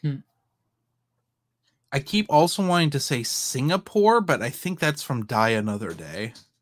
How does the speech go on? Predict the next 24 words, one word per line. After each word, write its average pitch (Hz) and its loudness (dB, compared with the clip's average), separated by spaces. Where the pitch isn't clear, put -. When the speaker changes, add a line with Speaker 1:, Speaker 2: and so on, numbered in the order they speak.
Speaker 2:
And 113 -8
I'm 110 -6
just 113 -8
mixing 110 -4
the 104 -6
two 104 -8
up. 113 -4
Um, 98 -6
but 156 4
in 165 8
the 165 8
movie, 180 8
it 143 0
just 160 -2
does, 147 4
they 151 4
just 151 0
don't 170 4
explain 127 0
really 110 0
where 107 2
they 104 -4
are 107 -4
ever. 110 -4